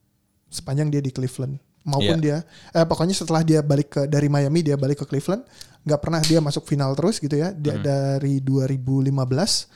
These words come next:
Speaker 1: sampai dua ribu delapan belas dia nggak
Speaker 2: Benar.
Speaker 1: pernah sekalipun ketemu tim Pat Riley.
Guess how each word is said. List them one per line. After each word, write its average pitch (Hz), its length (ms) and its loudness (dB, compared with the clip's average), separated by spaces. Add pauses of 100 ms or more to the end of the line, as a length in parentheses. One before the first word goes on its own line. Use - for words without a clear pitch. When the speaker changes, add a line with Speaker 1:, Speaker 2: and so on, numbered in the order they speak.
(360)
Speaker 1:
sampai - 360 -6
dua 135 160 2
ribu 131 240 -2
delapan 127 340 -2
belas 127 240 -2
dia 160 140 2
nggak 208 240 4
Speaker 2:
Benar. 87 80 -2
Speaker 1:
pernah 170 240 0
sekalipun 143 440 -2
ketemu 156 300 -2
tim 139 160 -2
Pat 127 220 -6
Riley. 123 260 -4